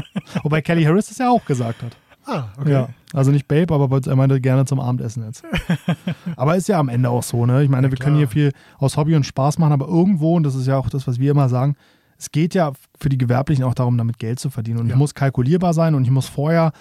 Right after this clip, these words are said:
Speaker 2: abschätzen können, ich brauche bei dem Auto x Stunden und wenn man sich mal eine Stunde vertut, ist okay, aber es geht halt
Speaker 1: Genau.
Speaker 2: nicht so um, sich um vier, fünf Stunden zu vertun.
Speaker 1: Nee.
Speaker 2: Dann hat man unternehmerisch, so hart das jetzt klingt, versagt.
Speaker 1: Mhm.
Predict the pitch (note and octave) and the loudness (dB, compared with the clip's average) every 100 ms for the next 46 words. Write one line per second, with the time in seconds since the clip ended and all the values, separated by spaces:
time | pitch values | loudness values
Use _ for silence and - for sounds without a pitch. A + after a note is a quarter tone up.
0 | - - - D#3+ - D#3+ D#3 D3 D3+ D3+ | -20 -10 -4 -2 0 0 0 0 2 0
1 | C3+ - C3 - C#3 B2 B2+ C#3 D3 C#3 | -2 -2 -2 0 0 0 0 0 2 0
2 | - _ _ _ _ _ - - D3+ - | -4 _ _ _ _ _ -10 -4 -4 -4
3 | - F3 A3+ F#3+ C#3+ C#3+ C#3 B2+ C3+ C#3 | -2 0 2 2 0 0 -2 -2 -2 0
4 | D#3 - D3+ C#3+ C#3 C#3 C3+ B2+ - D#3 | 0 0 0 0 -2 -2 -2 -4 -2 0
5 | C#3 - C3+ C3 D3 C#3+ D3+ B2+ C3+ C#3 | 0 -2 -2 0 0 0 0 -2 0 0
6 | C3+ - C3 C3+ - C#3 A#2+ A#2+ A#2 A#2 | 0 -2 -4 -4 -2 -4 -4 -6 -4 0
7 | B2 C#3 D3 D#3 - - - E3 C#3+ D3 | 0 0 2 0 0 -8 -2 0 2 2
8 | F3+ E3+ E3+ - A#2 C3+ - C3+ C3+ - | 2 2 -2 -2 0 0 -2 -6 -6 -8
9 | C#3 C#3 - G#2+ F#2 _ _ - A2+ G#2 | -2 -2 -2 -10 -12 _ _ -16 -16 -16
10 | A2+ | -20